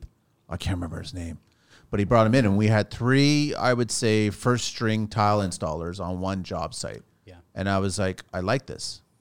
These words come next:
Speaker 1: This
Speaker 2: Oh,
Speaker 1: is
Speaker 2: yeah.
Speaker 1: really, really good," because each of them had their own bathroom, and each of them was handling everything. I liked that at the, the site visit, and we started the whole scope.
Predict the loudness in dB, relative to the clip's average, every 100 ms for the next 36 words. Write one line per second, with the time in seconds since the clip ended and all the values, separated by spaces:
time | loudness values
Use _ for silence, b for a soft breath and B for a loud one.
0 | _ -6 -4 -4 -4 -4 -4 -4 -2 -4
1 | -2 -2 -2 -6 -2 -2 -2 -4 -4 -2
2 | 0 0 0 0 2 2 0 0 2 2
3 | 4 6 6 2 0 -2 -6 b -6 0
4 | 0 0 0 0 -2 -4 -12 -4 -2 -2
5 | -4 -4 -6 -4 -4 -4 -6 B B B
6 | -2 2 2 0 2 2 2 -2 -8 -8
7 | -4 0 2 2 0 -2 -4 -2 -2 -2
8 | -2 -4 -2 -4 -4 -4 -4 -4 -6 -12
9 | -6 -4 -2 -2 2 2 2